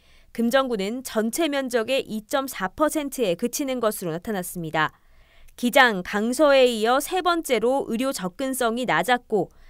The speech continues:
접근성이 가장 높은 수영구와는 열 배 이상 차이 났습니다. 출동을 빨리 하더라도 응급 환자를 이송할 병원이 없기 때문입니다.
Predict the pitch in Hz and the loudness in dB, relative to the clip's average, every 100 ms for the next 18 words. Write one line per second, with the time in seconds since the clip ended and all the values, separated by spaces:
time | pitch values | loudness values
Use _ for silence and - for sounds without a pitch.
0 | - - - 240 240 262 269 254 247 214 | -20 -20 -10 -6 -4 -2 0 0 -2 2
1 | 302 294 269 262 262 202 - 330 311 311 | 2 2 -2 -2 -2 -2 0 2 2 0
2 | 269 240 185 165 220 - - - 196 233 | 2 2 2 -2 -8 -16 -18 -2 6 6
3 | 269 285 - 220 269 294 277 - 330 294 | 6 4 4 -2 0 0 0 -2 0 0
4 | 233 - 185 147 135 - - - - - | -2 -4 -6 -4 -6 -8 -20 -20 -20 -20
5 | - _ _ - - 359 339 330 320 320 | -20 _ _ -6 0 0 0 -2 -2 2
6 | 349 339 339 311 302 277 214 269 269 196 | 2 4 0 0 2 4 2 2 2 2
7 | 202 233 302 302 294 269 262 269 208 214 | 0 -2 -2 -2 -2 -2 -2 -4 -6 -4
8 | 285 277 254 - 196 247 254 226 277 - | 0 2 2 -2 -2 2 2 0 -4 -2
9 | 190 190 196 208 233 233 208 156 135 | -4 -2 -6 -2 -2 -2 -4 -4 -6